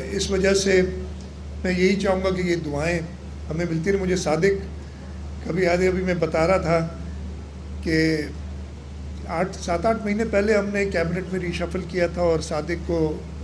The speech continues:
ये department दिया। तो सादिक जब पहली बार मेरे पास आए तो थोड़ा सा मुंह उनका लटका हुआ सा था और नाराज़ से थे कि आपने मुझे ये कौन सा department दे दिया, इसमें पता नहीं कुछ है कि नहीं है। मैंने कहा, "यार काम शुरू करो।"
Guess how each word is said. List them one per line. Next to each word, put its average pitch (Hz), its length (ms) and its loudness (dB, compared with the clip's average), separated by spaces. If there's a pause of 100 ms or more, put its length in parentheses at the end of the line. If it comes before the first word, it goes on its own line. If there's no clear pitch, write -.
ये 160 120 0
department 156 560 0
दिया। 160 160 0
तो 156 60 -2
सादिक 160 360 -2
जब 165 180 -2
पहली 165 320 0 (520)
बार 165 180 2
मेरे 165 200 2
पास 170 360 2
आए 170 100 2
तो 165 120 0
थोड़ा 165 260 0
सा 160 280 -2 (680)
मुंह 175 240 2
उनका 175 520 2
लटका 160 260 0
हुआ 170 220 6
सा 170 180 0
था 170 240 0
और 160 260 2
नाराज़ 160 340 4
से 170 180 -2
थे 160 540 -2 (800)
कि 156 520 4
आपने 156 320 -2
मुझे 165 200 0
ये 156 200 2
कौन 156 220 -6
सा 170 100 -4
department 160 480 -2
दे 156 80 0
दिया, 160 180 2
इसमें 160 200 0
पता 156 180 -2
नहीं 165 140 -4
कुछ 165 180 -4
है 156 220 2
कि 165 160 -2
नहीं 160 240 0
है। 160 260 2
मैंने 160 240 -6
कहा, 170 80 -2
"यार 170 120 2
काम 165 320 -4
शुरू 170 200 -6
करो।" 165 280 -2